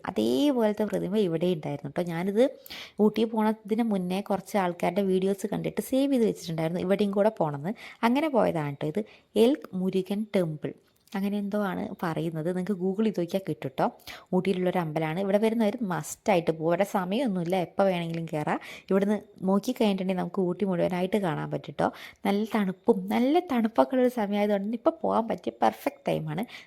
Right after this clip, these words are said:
അപ്പോൾ പോകുന്നുണ്ടെങ്കിൽ എല്ലാവരും ഈ അമ്പലം കൂടി ഒന്ന് പോകാം ട്ടോ. അടിപൊളി ക്ഷേത്രമാണ്. നമുക്ക് പോ-, കാണുമ്പോൾ കുറേ സ്റ്റെപ്പ് ഉണ്ട് തോന്നും,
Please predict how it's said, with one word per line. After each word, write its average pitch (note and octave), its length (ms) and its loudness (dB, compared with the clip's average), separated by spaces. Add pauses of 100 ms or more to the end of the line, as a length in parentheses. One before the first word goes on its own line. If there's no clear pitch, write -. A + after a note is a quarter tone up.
(100)
അപ്പോൾ B3+ 220 -2
പോകുന്നുണ്ടെങ്കിൽ A3+ 640 4 (140)
എല്ലാവരും F3+ 400 2
ഈ - 100 -2
അമ്പലം E3+ 300 -2
കൂടി E3 180 -2
ഒന്ന് G3+ 160 0
പോകാം B2+ 300 -2
ട്ടോ. C3 80 -4 (480)
അടിപൊളി F3+ 360 0
ക്ഷേത്രമാണ്. D#3 520 -2
നമുക്ക് D#3+ 300 -8
പോ-, E3 120 4 (260)
കാണുമ്പോൾ F#3 380 0
കുറേ F#3 160 0 (140)
സ്റ്റെപ്പ് - 320 -4
ഉണ്ട് F3 120 -2 (100)
തോന്നും, F3 200 -4